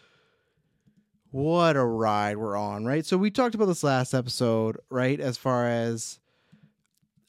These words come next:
season four comes out, and it's just this big boom of the show. Uh, <sighs> it's this big boom, and you go, "Okay, what's gonna happen next?" 'Cause they've set the,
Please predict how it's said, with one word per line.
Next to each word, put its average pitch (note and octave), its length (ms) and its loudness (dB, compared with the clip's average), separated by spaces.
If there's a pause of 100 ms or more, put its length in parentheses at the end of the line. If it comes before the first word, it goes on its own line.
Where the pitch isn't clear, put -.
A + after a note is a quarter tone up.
season F3+ 380 -2
four D#3 380 2
comes C#3 340 -4
out, A2+ 220 -4
and A#2+ 120 -10
it's A2 100 -12
just - 180 -12
this A2+ 140 -14 (240)
big C#3 560 4
boom B2+ 340 2
of A#2+ 180 -6
the A#2 100 -6
show. F2+ 500 -10 (160)
Uh, A2 480 -10 (1200)
<sighs> - 60 -10 (1900)
it's D3 160 -2
this C#3+ 140 -8
big D3+ 420 2
boom, A2 540 -4 (1600)
and A#2+ 460 -2
you A#2+ 60 -4
go, A#2 160 -2
"Okay, B2 240 -2
what's D#3 240 -2
gonna D3+ 180 0
happen A#2 420 -4
next?" F#2+ 220 -10
'Cause D3 140 -2
they've D#3 200 2
set - 480 -4
the, E3 120 -6